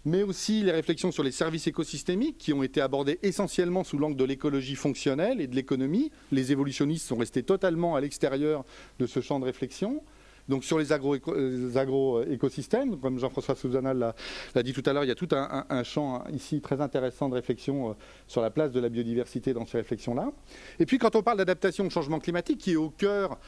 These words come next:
de nos réflexions, et notamment au moment de la cop, quand on a parlé de biodiversité, eh bien, on a parlé beaucoup de ces, de ces stratégies d'adaptation. Le mot adaptation ici,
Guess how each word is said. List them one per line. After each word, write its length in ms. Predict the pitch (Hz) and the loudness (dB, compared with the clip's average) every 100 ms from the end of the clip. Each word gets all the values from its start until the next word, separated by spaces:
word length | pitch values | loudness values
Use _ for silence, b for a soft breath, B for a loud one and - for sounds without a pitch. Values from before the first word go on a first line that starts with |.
| B | B
de 100 | - | -2
nos 140 | 135 147 | 0 2
réflexions, 580 | 156 - 147 - 180 156 | 0 0 -4 -2 0 0
et 60 | |
notamment 360 | 131 135 135 139 | 0 0 0 2
au 20 | |
moment 260 | 127 127 135 | 0 0 2
de 60 | |
la 80 | 135 | 2
cop, 260 | - 156 - | 4 2 2
quand 200 | - 131 | 0 2
on 40 | |
a 100 | 120 | 2
parlé 300 | - 147 156 | 4 2 2
de 60 | 143 | 0
biodiversité, 800 | 131 127 131 - 135 160 156 151 B B - | 0 2 -2 -2 -4 -2 -2 -4 B B -4
eh 40 | |
bien, 140 | 113 127 | -2 -2
on 40 | |
a 80 | 117 | -2
parlé 260 | 135 135 | 0 0
beaucoup 320 | 135 147 180 160 | -2 -2 -2 -2
de 120 | 123 | -2
ces, 220 | - 120 | -2 -2
de 80 | 113 | -2
ces 200 | - 117 | -4 -4
stratégies 420 | - 135 143 135 | -2 -2 -2 -2
d'adaptation. 640 | 123 117 - 127 262 285 B B B B | -2 -2 -2 -2 -2 -2 B B B B
Le 140 | 151 165 | 0 2
mot 180 | 196 208 | 4 2
adaptation 800 | 170 156 - 156 - 185 170 - | 2 2 2 0 2 0 0 -2
ici, 480 | 147 131 - 254 330 | -4 -2 2 2 2